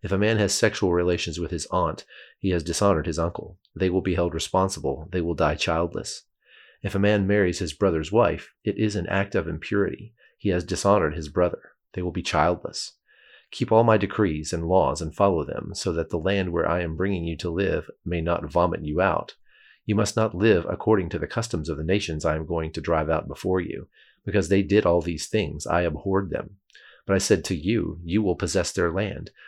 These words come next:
I will give it to you as an inheritance, a land flowing with milk and honey.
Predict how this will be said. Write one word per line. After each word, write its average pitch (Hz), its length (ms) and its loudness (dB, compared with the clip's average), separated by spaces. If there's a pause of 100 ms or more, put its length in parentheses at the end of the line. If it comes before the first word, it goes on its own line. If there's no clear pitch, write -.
(220)
I 90 80 2
will 90 140 0
give 98 180 2
it 107 120 -4
to 104 100 -6
you 95 260 0
as 80 220 -2
an 82 120 -6
inheritance, 82 720 -4
a 90 60 -4
land 90 360 -2
flowing 92 360 2
with - 160 -8
milk 87 200 -2
and 82 100 -6
honey. 87 360 -6